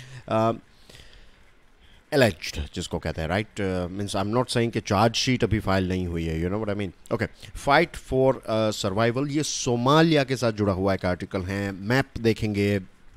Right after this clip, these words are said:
Horn of Africa, ये सारी चीज़ें। And number five, अ, what next on data protection? Data protection bill जो है, इसके बारे में विस्तार से चर्चा करेंगे। बहुत, अ, लंबा, yet बहुत ही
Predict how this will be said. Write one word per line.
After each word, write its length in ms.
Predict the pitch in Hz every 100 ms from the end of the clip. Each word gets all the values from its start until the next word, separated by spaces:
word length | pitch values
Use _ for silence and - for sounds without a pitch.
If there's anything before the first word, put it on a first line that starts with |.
| - - - 101
Horn 240 | 110 110
of 140 | 101 104
Africa, 320 | 107 104 101
ये 160 | 98 98
सारी 200 | 98 95
चीज़ें। 300 | 95 95 120 - - - -
And 360 | 85 90 90 104
number 200 | 208 202
five, 380 | - 113 113 117
अ, 140 | 90
what 500 | 85 80 135 - - - 104 143
next 380 | 131 - - -
on 220 | 95 95 92 - 90
data 440 | 98 95 - 95 92 -
protection? 420 | 85 - - 101 95
Data 200 | 117 117
protection 420 | 113 110 - 107
bill 220 | 90 117
जो 120 | 113
है, 220 | 92 87 92
इसके 180 | -
बारे 160 | 98 95
में 100 | 92 76
विस्तार 360 | 95 - 135 127
से 140 | 143
चर्चा 280 | 123 113 110
करेंगे। 300 | 107 110 120
बहुत, 560 | 104 85 107 151 151 143
अ, 220 | 139 139 107 87 85 -
लंबा, 500 | 98 101 127 151 202
yet 380 | 160 110 160 107
बहुत 440 | 95 95 117 113
ही 180 | 120 127